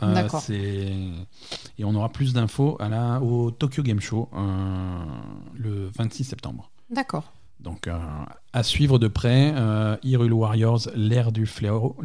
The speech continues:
Speaker 1: fléau, Age of Calamity en anglais.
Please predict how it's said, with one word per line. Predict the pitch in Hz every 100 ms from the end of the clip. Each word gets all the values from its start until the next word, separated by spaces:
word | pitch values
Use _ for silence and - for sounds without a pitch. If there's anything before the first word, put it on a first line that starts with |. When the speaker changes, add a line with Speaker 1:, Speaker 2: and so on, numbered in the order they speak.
| 131
Speaker 1:
fléau, | - 107 110 135 135
Age | 131 117
of | 104
Calamity | - 101 101 - - 131 127
en | 120 117 107
anglais. | 104 110 98 98